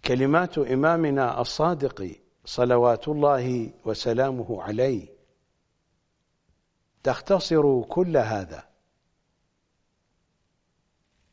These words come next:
وإياكم والدجالين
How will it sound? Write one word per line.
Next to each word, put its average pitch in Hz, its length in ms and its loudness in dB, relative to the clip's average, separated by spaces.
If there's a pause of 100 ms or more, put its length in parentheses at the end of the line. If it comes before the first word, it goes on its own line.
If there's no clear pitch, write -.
(2000)
وإياكم 170 1040 2 (320)
والدجالين 147 1400 4